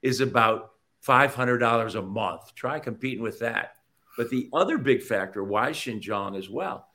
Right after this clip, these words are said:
is that, uh, manufacturing these solar panels is very energy intensive. The amount of energy a solar panel puts out in three years is the same amount that you need to manufacture. And it just so happens in a coal-rich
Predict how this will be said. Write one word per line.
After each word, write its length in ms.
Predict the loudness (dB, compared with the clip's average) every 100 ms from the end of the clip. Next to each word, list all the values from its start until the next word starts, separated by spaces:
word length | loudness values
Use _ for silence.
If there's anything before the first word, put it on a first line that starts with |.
| _ _ _ -2
is 260 | 0 0 2
that, 440 | 2 4 0 -6 _
uh, 260 | -6 -4 -2
manufacturing 720 | 2 2 0 0 -2 -2 -4
these 180 | -4 -4
solar 240 | -2 -2 -4
panels 540 | -6 -8 -8 -10 -10
is 120 | -8 -10
very 680 | -12 -2 4 6 6 4
energy 380 | 2 2 0 0
intensive. 500 | -2 0 -2 -2 -6
The 100 | -6
amount 240 | 0 0 0
of 80 | -2
energy 360 | 0 0 0 -4
a 60 | -4
solar 320 | -4 -2 -4
panel 300 | -4 -6 -6
puts 240 | -10 -6
out 220 | -4 -4 -6 _ _ _ _ _ _
in 160 | -6 -6
three 300 | -2 2 4
years 400 | 6 4 0 -4
is 180 | -4 -4
the 120 | -6
same 360 | -4 2 2 2
amount 400 | 0 0 0 -2 -8
that 180 | -8 -8
you 80 |
need 220 | -6 -6 -6
to 80 |
manufacture. 800 | -4 -4 -4 -4 -4 -4 -4 -12 -16 _ _ -6
And 100 | -4
it 140 | -4
just 260 | -2 0 2
so 140 | 2
happens 560 | 2 0 -4 -8 -10 -14 _ _ _
in 200 | -2 -2
a 40 |
coal-rich 800 | -2 0 4 4 6 4 0 -8